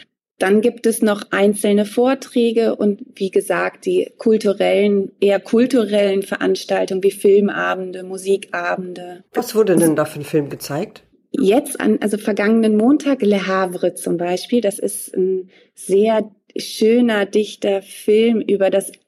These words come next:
Speaker 1: Ankommen, also Migration und Ankommen im Hafen, gleichzeitig über nachbarschaftlichen Zusammenhalt und ja, wie auch die Ärmeren im Hafen überleben.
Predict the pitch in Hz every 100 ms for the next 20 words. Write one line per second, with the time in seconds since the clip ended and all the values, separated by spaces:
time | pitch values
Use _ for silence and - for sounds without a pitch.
0 | - 180 254 277 - 220 214 220 202 214
1 | - 214 - 220 233 269 262 208 - 190
2 | 247 254 233 208 208 190 202 202 214 226
3 | 202 190 208 - 226 208 208 - 196 202
4 | 202 - 208 - 208 202 202 196 202 -
5 | 196 202 233 226 202 214 208 208 202 -
6 | _ _ _ _ _ _ _ _ - 196
7 | 190 185 - - - - 180 175 165 -
8 | - _ _ _ _ _ _ _ - 190
9 | 220 - 190 202 202 - - - - _
10 | _ _ - - - 202 - 185 214 226
11 | 208 196 190 180 180 180 170 180 180 185
12 | 190 180 170 170 156 160 165 170